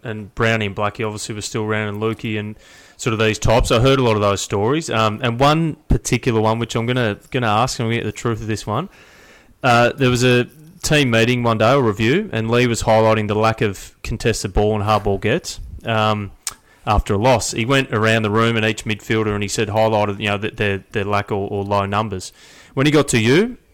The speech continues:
um, you told him it was because you had low numbers because your, your speed and how good you were with your pace, you turned hard balls into loose ball gets,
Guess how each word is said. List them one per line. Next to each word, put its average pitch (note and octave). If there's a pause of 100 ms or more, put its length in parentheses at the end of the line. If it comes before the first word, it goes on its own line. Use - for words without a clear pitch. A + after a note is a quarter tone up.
(140)
um, A2+
you A2
told B2+
him G#2
it B2+
was A2+
because A#2 (240)
you B2
had A#2+
low A2+
numbers G#2+
because A2
your, A#2 (240)
your A2+ (160)
speed A2+
and G#2
how G#2
good G2+
you G#2+
were G2+
with G#2
your G2+
pace, A2 (460)
you A2+
turned A2+
hard A2+
balls G#2+
into G2+
loose G#2
ball G#2+
gets, G2